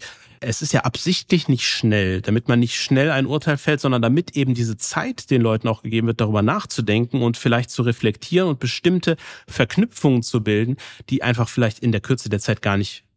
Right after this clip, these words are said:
erfolgen würden. Und ich glaube, das ist so ein Punkt, den wir uns, ähm, grundsätzlich natürlich, aber auch vor allem jetzt, ähm, in diesem Themenfeld, ähm,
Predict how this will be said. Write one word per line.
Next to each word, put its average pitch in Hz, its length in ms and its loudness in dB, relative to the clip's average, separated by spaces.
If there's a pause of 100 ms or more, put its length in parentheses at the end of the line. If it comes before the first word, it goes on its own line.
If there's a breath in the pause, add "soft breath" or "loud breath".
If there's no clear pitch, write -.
(320)
erfolgen 151 480 0
würden. 98 220 0
Und 101 180 -2
ich - 140 -14
glaube, 143 340 4 (320 loud breath)
das 127 200 0
ist 139 100 -8
so 143 100 2
ein 135 120 2
Punkt, 147 340 0
den 131 140 2
wir 127 120 2
uns, 131 480 -2
ähm, 120 580 0
grundsätzlich 165 500 0
natürlich, 151 360 -2
aber 113 180 -2
auch 107 140 -4
vor - 240 -6
allem 101 160 0
jetzt, - 320 -8
ähm, 101 440 -2
in 87 280 -2
diesem 127 240 4
Themenfeld, 139 540 2 (460 loud breath)
ähm, 120 580 2